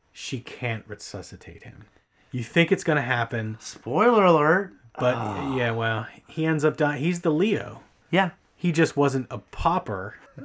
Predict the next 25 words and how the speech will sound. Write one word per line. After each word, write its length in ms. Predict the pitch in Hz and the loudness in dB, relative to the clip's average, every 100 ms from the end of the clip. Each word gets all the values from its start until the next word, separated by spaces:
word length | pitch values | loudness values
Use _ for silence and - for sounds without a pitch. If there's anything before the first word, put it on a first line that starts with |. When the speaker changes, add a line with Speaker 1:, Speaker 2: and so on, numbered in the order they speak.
| - | -6
Speaker 1:
stowing 440 | 185 170 160 147 | 2 6 8 8
<laughs> 20 | |
away 260 | 127 143 165 | 6 6 8
on 120 | 131 | 6
the 80 | 120 | 2
ship. 280 | - 117 107 | -2 -4 -2
He 140 | 156 | 0
was 300 | 147 131 120 | 2 2 0
the 120 | 117 117 | -6 -4
rich 420 | 113 135 156 - | -2 0 0 0
guy 280 | 151 139 127 | -2 0 -2
who 120 | 120 | -4
bought 340 | 98 127 156 | -2 0 0
the 80 | 131 | 0
ship, 340 | - 117 107 104 | -8 -8 -8 -8
and, 260 | 113 110 - | -12 -12 -12
and 160 | 127 101 | -12 -8
he 100 | 127 | -4
ends 60 | 127 | 0
Speaker 2:
So, 280 | 147 139 139 | 2 2 2
Speaker 1:
up 40 | |
dying. 260 | 123 135 123 | 0 0 0
In 60 | |
Speaker 2:
a 40 | 123 | -2
twist, 600 | - - 160 180 - - | -8 2 4 4 -2 -16